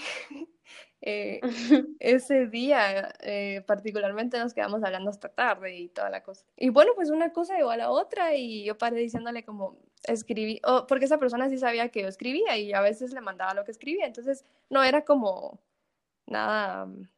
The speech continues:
Speaker 1: diferente, pues. No sabía que se iba a encontrar. <laughs>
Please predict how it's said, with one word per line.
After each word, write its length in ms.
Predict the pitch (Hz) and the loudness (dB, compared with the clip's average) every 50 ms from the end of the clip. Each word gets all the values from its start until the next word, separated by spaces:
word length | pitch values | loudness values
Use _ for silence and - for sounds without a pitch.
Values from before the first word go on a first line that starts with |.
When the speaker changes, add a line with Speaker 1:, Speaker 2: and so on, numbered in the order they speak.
| _ _ _ _ _ _ | _ _ _ _ _ _
Speaker 1:
diferente, 540 | 226 220 262 254 - - 185 247 240 - - | -2 -2 -2 -2 -2 -4 -4 -6 -6 -8 -10
pues. 240 | - - - - - | -14 -16 -18 -10 -2
No 160 | 247 247 240 240 | 2 2 2 4
sabía 680 | 247 220 208 208 214 262 269 269 269 240 208 190 - _ | 4 4 4 4 2 2 2 2 2 0 -2 -4 -8 _
que 120 | - 214 214 | -10 -10 -8
se 120 | - 202 | -8 -8
iba 100 | 190 190 | -8 -8
a 40 | 185 | -8
encontrar. 400 | 190 190 185 185 202 220 294 311 - - - - | -8 -10 -10 -10 -8 -8 -8 -10 -12 -14 -14 -10
<laughs> 300 | 247 240 - - - | -8 -8 -10 -10 -14